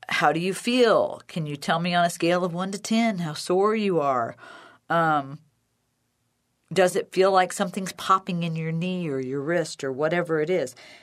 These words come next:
They often can't answer that. D-, does your head hurt? Do you have a headache?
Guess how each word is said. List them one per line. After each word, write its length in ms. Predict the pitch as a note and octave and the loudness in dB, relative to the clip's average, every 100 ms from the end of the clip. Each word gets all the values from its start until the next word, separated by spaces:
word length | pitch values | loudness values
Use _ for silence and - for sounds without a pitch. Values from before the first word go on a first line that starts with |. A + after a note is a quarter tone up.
| _ | _
They 500 | D#3 G#3 B3 D4 - - _ _ _ | 2 4 4 2 -4 -12 _ _ _
often 640 | G#3 C#4 F4 - A3 A3 A3 | 4 4 4 -2 -2 -2 -6
can't 640 | - - G3+ G#3 G#3 - - _ _ - | -6 -2 2 2 -2 -10 -20 _ _ -2
answer 380 | D#4 F#4+ G#3+ | -2 0 0
that. 260 | E3 - - _ _ _ _ _ _ _ _ | 0 -2 -6 _ _ _ _ _ _ _ _
D-, 120 | - - | -20 -6
does 180 | - G#3 | 0 0
your 100 | A3+ | 2
head 220 | A#3+ C#4 | 4 4
hurt? 260 | A#3 F#3 - | 4 2 0
Do 80 | E3 | -2
you 80 | G#3 | 0
have 140 | A3+ | 0
a 80 | A#3 | 0
headache? 480 | G#3+ A#3 E3+ - | 0 2 0 -2